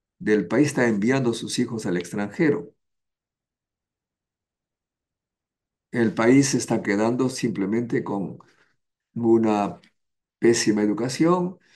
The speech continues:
y condiciones de trabajo bastante lamentables. Hoy en día, los, las personas que desean una educación razonablemente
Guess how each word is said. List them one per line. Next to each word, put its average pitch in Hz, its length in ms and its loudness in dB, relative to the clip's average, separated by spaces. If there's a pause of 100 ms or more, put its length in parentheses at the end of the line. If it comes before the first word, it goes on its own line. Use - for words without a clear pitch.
(600)
y 98 640 -2 (400)
condiciones 117 560 0
de 107 60 -6
trabajo 104 680 -6
bastante 107 440 -6
lamentables. 92 920 -8 (1400)
Hoy 120 260 4
en 117 120 2
día, 147 480 4 (1700)
los, - 640 -8 (440)
las 110 200 -6
personas 131 600 -2
que 110 100 -6
desean 107 760 -2 (640)
una 139 300 4
educación 117 800 0 (1040)
razonablemente 113 1300 -2